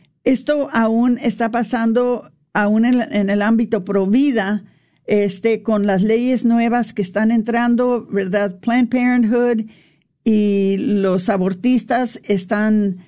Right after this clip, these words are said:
sacando la información que ellos quieren, por ejemplo, di-, diciendo que estamos destruyendo a las mujeres de todo, de todos los Estados Unidos, que nosotros estamos quitándole el derecho a sus cuerpos, que estamos nosotros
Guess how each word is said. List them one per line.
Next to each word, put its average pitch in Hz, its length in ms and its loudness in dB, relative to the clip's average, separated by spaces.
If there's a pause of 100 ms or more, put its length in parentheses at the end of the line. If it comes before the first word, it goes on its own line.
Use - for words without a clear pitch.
(480)
sacando 240 580 0
la 262 80 2
información 196 720 0
que 220 180 0
ellos 226 320 0
quieren, 254 760 0
por 170 120 0
ejemplo, 202 280 0
di-, 254 340 0
diciendo 226 560 0
que 180 220 -2 (240)
estamos 240 480 0
destruyendo 247 760 2
a 285 40 0
las 254 180 -2
mujeres 233 440 0
de 214 100 -2
todo, 214 500 0
de 175 260 -2
todos 202 220 -2
los 214 160 -2
Estados 202 380 -2
Unidos, 226 400 0
que 220 80 -2
nosotros 220 480 -2
estamos 220 440 0
quitándole 247 760 -2 (400)
el 202 220 2
derecho 233 760 0
a 196 120 0
sus 196 200 -4
cuerpos, 254 600 -2
que - 100 -6
estamos 226 440 0
nosotros 233 720 -2